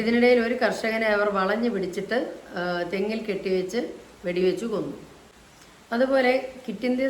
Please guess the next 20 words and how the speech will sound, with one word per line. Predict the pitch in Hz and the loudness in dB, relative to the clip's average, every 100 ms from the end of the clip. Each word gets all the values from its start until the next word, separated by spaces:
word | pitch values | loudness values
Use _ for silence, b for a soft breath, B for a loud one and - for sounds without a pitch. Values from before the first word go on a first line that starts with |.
| 254 | 0
സമരം | 220 202 | 0 0
ഉണ്ടല്ലോ, | 190 190 | 0 0
ഇന്ത്യ | 196 208 220 | -2 -2 -2
വിട്ടുപോകാൻ | 208 214 208 208 208 | -2 2 4 2 2
ബ്രിട്ടീഷുകാർക്കെതിരെ | 190 208 208 214 208 208 196 196 196 | -2 -4 -4 0 0 0 0 0 0
നടത്തിയ | 190 202 202 | -2 -4 -4
സമരത്തിൽ | 180 180 180 196 240 B B B B | -6 -6 -4 -4 -6 B B B B
കമ്മ്യൂണിസ്റ്റ് | 202 208 233 233 247 | -4 -2 0 0 0
പാർട്ടി | 208 185 180 - 196 202 - - - - - - - - - - | 0 0 -2 -2 -2 -2 -8 -16 -20 -20 -20 -20 -20 -20 -18 -4
സ്വീകരിച്ച | 196 202 202 214 202 | 2 4 4 2 0
നയങ്ങൾ | 180 180 185 196 226 - | 0 0 0 -2 -4 -4
അവർക്ക് | 180 185 202 196 196 | -4 -4 -2 -2 -2
ഒരുപാട് | 175 180 190 | -2 -2 -2
വിമർശനങ്ങൾ | 175 170 185 185 202 196 196 185 | -2 -4 -4 -4 -2 0 0 -2
നേടിക്കൊടുത്തു. | 165 165 165 160 - 196 - - - - - - - - - - - - - - - - - - - - - | -2 -2 -4 -4 -4 -4 -6 -12 -20 -20 -20 -20 -20 -20 -20 -20 -20 -20 -20 -20 -20 -20 -20 -20 -20 -20 -4
കോൺഗ്രസിനേക്കാൾ | 196 226 233 254 277 254 247 247 202 | 0 2 2 0 0 0 0 0 0
ജനസമ്മതി | 202 208 233 214 214 196 | 0 0 -2 -2 -2 -2
ആ | 180 | -2
സമയത്ത് | 185 175 170 254 - | -4 -4 -4 -6 -6
കമ്മ്യൂണിസ്റ്റുകാർക്കായിരുന്നു. | 170 165 160 - 156 147 - - - | -4 -2 -2 -2 -4 -6 -10 -14 -18